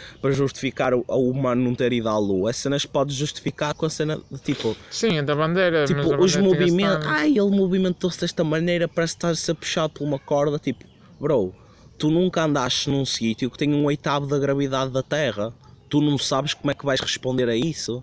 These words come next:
Speaker 2: Há poucas pessoas.
Speaker 1: Tipo, eles nem sequer, nem eles próprios sabiam que, tipo, quando o, o, o Armstrong chegou à Lua, ele não sabia como é que ia, como é que seria a
Speaker 2: Se
Speaker 1: maneira
Speaker 2: viste,
Speaker 1: mais
Speaker 2: se viste,
Speaker 1: eficaz de andar
Speaker 2: se viste
Speaker 1: lá.
Speaker 2: algum filme pornográfico gra-, eh, gravado em gravidade zero?
Speaker 1: Não.
Speaker 2: Naquele avião da nasa,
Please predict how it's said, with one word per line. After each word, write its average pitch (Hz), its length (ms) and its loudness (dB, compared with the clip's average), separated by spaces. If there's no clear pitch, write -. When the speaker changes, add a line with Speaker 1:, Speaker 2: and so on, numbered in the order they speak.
Speaker 2:
Há 135 80 -4
poucas 139 200 -6
pessoas. 151 280 -6
Speaker 1:
Tipo, 170 160 0
eles 190 140 4
nem 214 80 4
sequer, - 180 -4
nem 269 220 2
eles - 180 0
próprios 165 420 0
sabiam 139 300 0
que, - 80 -10
tipo, 127 300 -4
quando 220 240 4
o, 147 340 2
o, 131 280 2
o 135 100 2
Armstrong 127 480 0
chegou 113 300 0
à 104 80 2
Lua, 90 420 -4
ele 139 160 4
não 160 120 4
sabia 117 440 2
como 131 220 -2
é 131 60 -2
que - 220 -8
ia, 123 120 0
como - 300 -4
é 131 80 -2
que - 120 -10
seria 135 280 0
a - 20 0
Speaker 2:
Se 135 80 0
Speaker 1:
maneira 139 200 2
Speaker 2:
viste, 139 100 2
Speaker 1:
mais 143 160 2
Speaker 2:
se 151 100 2
viste, 160 140 2
Speaker 1:
eficaz 156 160 0
de 156 60 2
andar 175 220 0
Speaker 2:
se 156 40 2
viste 151 180 2
Speaker 1:
lá. 175 60 4
Speaker 2:
algum 147 340 4
filme 139 280 -2
pornográfico 135 560 -2
gra-, 139 160 0
eh, 139 360 0
gravado 131 380 0
em 127 140 -2
gravidade 123 400 0
zero? 120 180 -2
Speaker 1:
Não. 87 260 -8
Speaker 2:
Naquele 147 220 2
avião 135 220 2
da 131 120 0
nasa, 127 320 0